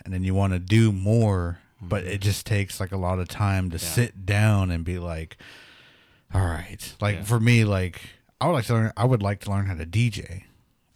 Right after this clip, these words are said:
Speaker 1: but then, like, you gotta buy, I mean, the controller's not that expensive,
Speaker 2: Nah.
Speaker 1: but then you gotta buy the software, and that
Speaker 2: Yeah.
Speaker 1: can get expensive.
Speaker 2: Yeah.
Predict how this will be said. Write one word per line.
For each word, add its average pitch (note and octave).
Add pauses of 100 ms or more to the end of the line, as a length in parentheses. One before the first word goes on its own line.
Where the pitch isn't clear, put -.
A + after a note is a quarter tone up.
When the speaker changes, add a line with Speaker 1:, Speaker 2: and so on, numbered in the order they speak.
(120)
Speaker 1:
but F2+
then, G2
like, F2+
you F#2
gotta F2+
buy, E2+ (540)
I D#3+
mean, F3
the B2
controller's A2
not F#2+
that E2+
expensive, F#2+
Speaker 2:
Nah. E2
Speaker 1:
but G2
then A#2
you A2
gotta G2+
buy F#2
the F2
software, -
and F#2+
that G#2
Speaker 2:
Yeah. E2+
Speaker 1:
can G2+
get G2
expensive. F2
Speaker 2:
Yeah. E2